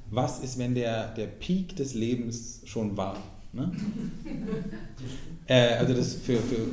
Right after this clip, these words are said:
für den Vater, für Kurt, ähm, der selber mal Sportler werden wollte, es dann in Anführungsstrichen nur zu einem Trainer geschafft hat,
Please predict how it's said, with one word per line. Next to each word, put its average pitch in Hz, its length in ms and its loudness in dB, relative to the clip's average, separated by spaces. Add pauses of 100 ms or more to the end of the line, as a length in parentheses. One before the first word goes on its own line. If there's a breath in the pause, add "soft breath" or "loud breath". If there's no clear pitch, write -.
für 120 80 0
den 113 100 2
Vater, 156 380 4
für 131 100 0
Kurt, 165 560 4
ähm, 120 540 0
der 120 120 2
selber 131 300 4
mal 120 400 2
Sportler 120 480 -2
werden 123 260 0
wollte, 123 260 2
es 110 120 -6
dann 113 340 -2
in 113 100 -6
Anführungsstrichen 120 720 -2
nur 147 260 4
zu 147 100 -6
einem 113 200 -4
Trainer 120 360 -2
geschafft 127 360 -6
hat, 127 120 -4